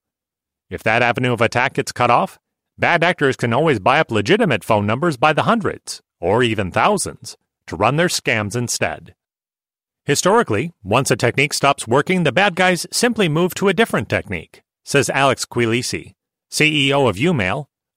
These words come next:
a third-party service that offers robocall blocking.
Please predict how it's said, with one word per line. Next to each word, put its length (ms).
a 80
third-party 420
service 400
that 180
offers 420
robocall 440
blocking. 520